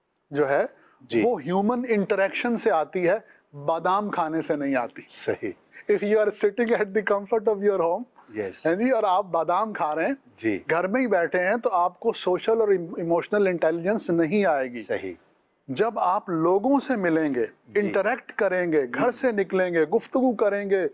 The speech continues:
Speaker 1: मुख्तलिफ सूरत हाल में लोगों के साथ नेगोशिएट करेंगे,
Speaker 2: जी।
Speaker 1: तो तब आपके अंदर इंटेलिजेंस आएगी। और मर्द के अंदर सोशल इंटेलिजेंस का होना बहुत ज़रूरी है। अगर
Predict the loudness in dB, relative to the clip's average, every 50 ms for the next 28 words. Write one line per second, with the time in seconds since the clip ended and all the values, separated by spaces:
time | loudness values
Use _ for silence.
0 | -8 -14 -20 -20 -16 -4 -2 -2 -2 0 0 0 0 0 0 0 0 0 0 2
1 | 0 0 0 2 2 2 2 0 2 2 4 4 4 2 2 0 0 2 0 0
2 | 0 0 -2 0 2 2 2 2 0 0 2 2 2 0 0 -2 0 0 0 0
3 | 0 2 4 4 4 2 0 _ -18 -8 -6 -6 -6 -2 0 -2 -2 0 -2 -2
4 | -2 -2 0 0 0 0 0 -2 -2 -2 -2 0 0 0 0 0 0 0 0 0
5 | 0 2 2 2 2 2 0 -2 -2 0 0 2 2 2 0 0 -2 -2 -2 -2
6 | -2 -4 _ _ -20 -10 _ 0 0 0 0 -4 -6 -4 -2 0 0 0 -2 -6
7 | -10 -2 0 0 2 2 0 -2 -4 -2 0 0 0 0 0 -4 -2 0 0 0
8 | 2 2 0 0 2 2 0 0 0 0 2 2 2 0 0 -2 -2 -2 -2 -2
9 | 0 0 0 2 2 2 0 0 0 0 0 0 0 2 2 2 2 2 2 2
10 | 2 0 -2 -4 -10 _ _ _ _ _ _ _ -20 -20 -20 -20 _ -4 -2 0
11 | 2 0 0